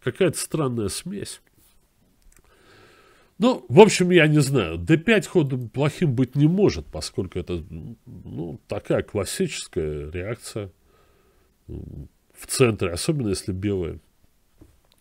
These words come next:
как-то А три пошли. Ну, я не знаю, в общем, тут можно выбирать, конечно, бить пешкой на Д пять. Ну, сыграл Давид, так и сыграл. Ну,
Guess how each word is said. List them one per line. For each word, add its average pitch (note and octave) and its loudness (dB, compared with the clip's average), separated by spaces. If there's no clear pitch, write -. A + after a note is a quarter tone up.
как-то G#2 -12
А F2+ -16
три C3 -6
пошли. G#2+ -10
Ну, B3 4
я C4 10
не A3 6
знаю, A#2 2
в - -4
общем, G2 -6
тут E3+ 0
можно A#2 2
выбирать, E3 -2
конечно, F#2+ -8
бить F#2 -8
пешкой F#3+ -4
на B2 -4
Д A2+ -2
пять. A2 -6
Ну, F3 -4
сыграл F3+ -2
Давид, G2+ -2
так - -10
и F#2 -10
сыграл. G2+ -10
Ну, A#3+ -4